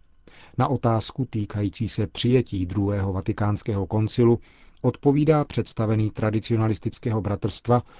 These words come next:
že sdělení sekretariátu Svatého stolce ze čtvrtého února tuto podmínku jasně připomnělo,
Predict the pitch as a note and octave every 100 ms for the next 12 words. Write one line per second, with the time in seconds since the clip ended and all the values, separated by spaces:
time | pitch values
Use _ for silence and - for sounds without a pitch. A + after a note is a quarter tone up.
0 | - - - A#2 G#2 F#2+ G#2+ C#3 B2+ G#2
1 | - - A2 A2+ A2 G#2 G2+ G#2 G#2 G2+
2 | G2+ F#2 - A2+ G#2 - G#2+ G#2 - G#2
3 | - F#2+ - A2+ A#2+ B2 B2+ - - -
4 | E3 D#3 B2+ A#2+ B2 A#2 A#2 G2+ - A2+
5 | - A2+ B2+ A#2+ G#2+ F#2+